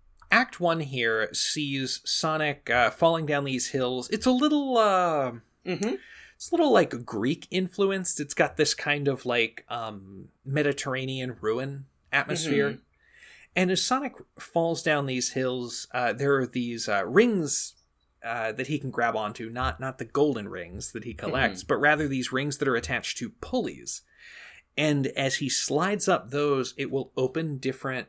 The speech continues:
Speaker 1: areas below him. There are also these spinning tops that if you jump onto, uh, tops as in, um, you know, like the spinning, uh, children's toy.
Speaker 2: Mm-hmm.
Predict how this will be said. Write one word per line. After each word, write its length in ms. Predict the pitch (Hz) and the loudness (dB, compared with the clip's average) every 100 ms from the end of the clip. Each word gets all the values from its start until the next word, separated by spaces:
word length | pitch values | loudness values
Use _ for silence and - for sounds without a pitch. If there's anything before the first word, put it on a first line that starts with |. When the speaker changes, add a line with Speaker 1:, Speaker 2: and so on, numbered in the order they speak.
| _ | _
Speaker 1:
areas 460 | - 127 139 135 123 | -6 -4 -2 -2 -4
below 360 | - 101 101 117 | -8 -6 -4 -4
him. 260 | 180 208 _ _ _ _ _ _ - | -6 -8 _ _ _ _ _ _ -2
There 160 | 175 196 | 4 4
are 80 | |
also 240 | 233 262 285 | 4 2 0
these 220 | 233 147 | 0 0
spinning 440 | - - 185 175 113 | 0 0 0 0 -2
tops 520 | - 147 - - - | -2 -2 -2 -6 -8
that 180 | - 127 | -6 -4
if 180 | 143 - | -4 -2
you 100 | 135 | -2
jump 300 | 131 151 175 | 2 2 2
onto, 1000 | 160 147 143 - 143 135 123 110 107 107 - _ _ _ _ _ | 2 2 -2 -2 0 2 2 0 0 -4 -12 _ _ _ _ _
uh, 180 | - 160 - | 4 4 4
tops 400 | - 220 202 - | 4 6 6 4
as 160 | 165 143 | 0 2
in, 320 | 143 127 123 | 0 0 -2
um, 400 | 110 107 107 104 | 0 -2 -6 -6
you 100 | 160 | 0
know, 80 | 160 | 2
like 160 | 139 - | 2 0
the 80 | |
spinning, 800 | 127 - - 139 131 123 120 113 | 0 0 0 -2 -2 -4 -6 -8
uh, 240 | 104 110 110 | -6 -6 -4
children's 520 | - 160 127 107 - | 0 0 0 -6 -8
toy. 360 | - 98 110 - - - | -8 -6 -4 -6 -10 -8
Speaker 2:
Mm-hmm. 460 | 180 165 113 92 | -4 -4 -6 -10